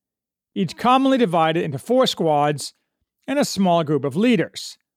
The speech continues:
with each squad further divided into two teams. You can see how this structure works in action by reading, for example, Clinton Romesha's recent Red Platoon.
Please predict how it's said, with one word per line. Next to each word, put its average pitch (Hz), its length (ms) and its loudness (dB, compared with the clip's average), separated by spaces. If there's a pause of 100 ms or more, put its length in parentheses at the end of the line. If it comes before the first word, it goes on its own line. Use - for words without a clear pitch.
(120)
with 233 120 -6
each 285 180 0
squad 160 420 0
further 170 260 -2
divided 139 580 -2 (280)
into 247 180 0
two 165 260 -4
teams. 175 600 -2 (1000)
You 226 100 -8
can 226 140 0
see 330 200 2
how 254 140 4
this 208 160 0
structure 196 360 -2
works 160 240 -2
in 175 80 -10
action 185 580 -2
by 240 120 2
reading, 170 560 0 (100)
for - 160 -6
example, 151 580 -4 (540)
Clinton 240 340 2
Romesha's 185 580 2
recent 160 440 -4 (340)
Red 156 420 -2
Platoon. 156 480 -6